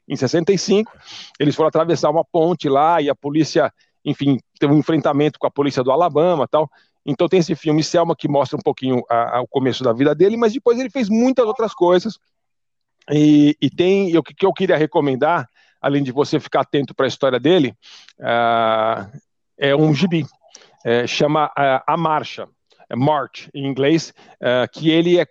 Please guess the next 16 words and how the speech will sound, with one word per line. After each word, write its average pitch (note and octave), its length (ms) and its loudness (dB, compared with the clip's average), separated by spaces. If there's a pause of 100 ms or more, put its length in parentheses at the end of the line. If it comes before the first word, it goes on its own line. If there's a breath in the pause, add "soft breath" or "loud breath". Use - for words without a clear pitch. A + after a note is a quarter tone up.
(140)
ele, E3 220 0
é, E3+ 100 -4
ele D3+ 140 2
escreveu D3+ 520 0 (280)
junto B2+ 260 -6
com D3 120 -2
um C3+ 160 2
outro C3+ 240 0
cara D3+ 420 0
e, C#3+ 460 -4
e B2 340 -4
com, A#2+ 260 -6
tem - 200 -10
um G#2+ 40 -8
desenhista, C3+ 480 2
naturalmente, C3+ 640 0